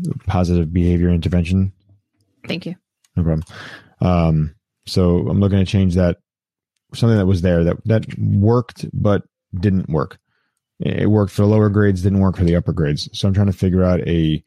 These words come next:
Speaker 1: plan that we can have this positive, I don't think it's behavior, but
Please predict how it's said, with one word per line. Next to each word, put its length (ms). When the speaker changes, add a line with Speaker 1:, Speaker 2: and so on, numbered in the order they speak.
Speaker 1:
plan 580
that 80
we 100
can 100
have 300
this 360
positive, 540
I 240
don't 200
think 160
it's 100
behavior, 500
but 240